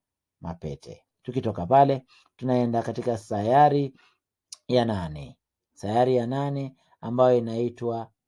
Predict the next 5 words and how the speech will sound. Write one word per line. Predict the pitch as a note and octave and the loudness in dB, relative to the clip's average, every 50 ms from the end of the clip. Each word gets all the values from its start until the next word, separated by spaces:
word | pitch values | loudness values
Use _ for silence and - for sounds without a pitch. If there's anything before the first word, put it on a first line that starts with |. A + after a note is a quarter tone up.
| _ | _
Kausi. | - - G#2 E2+ D#2+ D2 - - - - - - _ _ _ _ _ _ _ _ _ _ _ _ _ _ _ _ _ _ _ _ _ _ - | -10 -6 -6 -4 -4 -6 -8 -14 -18 -20 -20 -20 _ _ _ _ _ _ _ _ _ _ _ _ _ _ _ _ _ _ _ _ _ _ -6
Kausi | - B2 C3+ D#3+ F3+ F3 - - A#2 A#2 A2+ - _ _ _ _ _ _ _ | -2 0 2 2 0 -2 -4 -6 -6 -6 -6 -10 _ _ _ _ _ _ _
ni | - G#2 | -18 -14
sayari | - - G#2 G2 F#2+ F2+ F2 E2+ | -10 -8 -8 -6 -6 -8 -8 -8
gani? | E2+ E2+ E2 D#2 D2+ C#2+ C2+ B1 - | -8 -8 -10 -10 -12 -14 -16 -20 -20